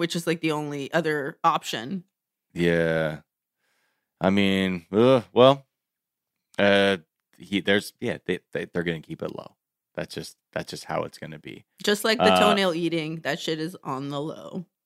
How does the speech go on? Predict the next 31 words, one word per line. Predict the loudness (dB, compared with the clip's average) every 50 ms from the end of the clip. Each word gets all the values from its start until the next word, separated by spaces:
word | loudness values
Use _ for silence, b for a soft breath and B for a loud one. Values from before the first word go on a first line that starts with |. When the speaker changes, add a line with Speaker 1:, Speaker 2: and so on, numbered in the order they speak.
| _ _ _ _ _ 2
Speaker 2:
Yeah, | 4 6 6 8 8 6 6 6 4 4
on | 2 0
the | 0 2
low. | 4 6 6 6 4 0 _ _ _ _ _ 4
But | 4 6
even | 6 6 4 6 4 4
when, | 4 6 4 4 4 2 -2 -6 -10 _ _ _ _ 4
um, | 4 6 6 6 4 2 2 0 -2 -6 -8 _ _ _ -2
you | 0 2
know, | 2 2 2 2 0 -2 -6 _ _ _ _ _ _
it | 2 4
was | 4 4 6
like | 4 2 4
the | 2 2
whole | 6 6 6 6
thing | 6 2 0 0 0
came | 0 2 2 2 2
down | 2 2 0 0
to, | -4
she's | -8 -12 -14
like, | -14 -14 -14
"Well, | -14
you | -12 -12
can't, | -12 -14 -14 -14
you're | -18 -20 -16 _ -8
not | -8 -8 -6
gonna | -8 -10
tell | -6 -2 -2 0
'em." | 0 -2
She's | -4 -2
like, | 0 0 0 -2